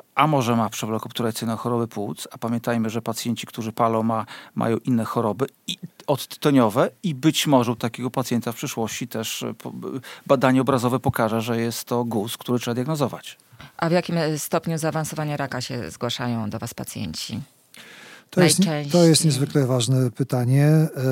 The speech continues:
Speaker 3: chcielibyśmy, żeby znacznie wcześniej się zgłaszali do nas, bo z jednej strony czas diagnostyki nas, e, limituje, ale najbardziej limituje nas czas, e, zwłoka tak zwana przedkliniczna. To znaczy pacjenci potrafią,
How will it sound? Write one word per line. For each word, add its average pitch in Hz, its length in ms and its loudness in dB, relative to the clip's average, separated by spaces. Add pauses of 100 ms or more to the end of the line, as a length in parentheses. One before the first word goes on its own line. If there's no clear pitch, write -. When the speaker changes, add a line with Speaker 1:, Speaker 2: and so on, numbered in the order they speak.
(200)
Speaker 3:
chcielibyśmy, 143 580 2
żeby 131 500 0 (360)
znacznie 139 440 2
wcześniej 135 480 2
się 127 140 -2
zgłaszali 120 480 -2
do 135 140 2
nas, 143 180 4
bo 127 220 0
z 120 60 2
jednej 139 240 4
strony 147 460 4 (400)
czas 147 220 4
diagnostyki 139 640 2
nas, 135 240 0 (100)
e, 131 380 0
limituje, 143 580 4
ale 135 200 2
najbardziej 139 420 2
limituje 131 500 0
nas 123 320 -2 (400)
czas, 139 560 4
e, 127 240 0
zwłoka 131 440 0
tak 117 160 -4
zwana 131 240 0
przedkliniczna. 135 1000 2
To 110 120 -8
znaczy 131 420 0 (400)
pacjenci 175 440 4
potrafią, 165 580 4